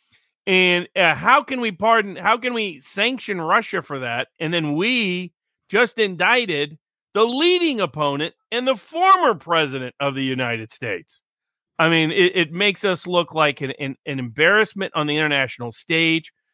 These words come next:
But like I said, the greatest danger is this case is deep state versus democracy. If we, if this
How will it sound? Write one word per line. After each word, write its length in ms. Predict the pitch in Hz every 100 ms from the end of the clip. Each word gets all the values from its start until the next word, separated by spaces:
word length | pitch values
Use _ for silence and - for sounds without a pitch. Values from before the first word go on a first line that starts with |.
| _ _ -
But 180 | 185
like 140 | 190 165
I 40 |
said, 200 | 156 185
the 80 | 147
greatest 380 | 131 226 233 -
danger 320 | 208 190 175
is 120 | 156
this 200 | 156 208
case 340 | - 202 185 160
is 140 | 127
deep 280 | - 180 -
state 320 | - 180 175
versus 340 | 143 160 - 123
democracy. 760 | 123 151 156 - 117 - 78 _ _ _ _ _
If 260 | 160 147 147
we, 340 | 170 220 220
if 220 | 196 156
this 300 | 175 214 -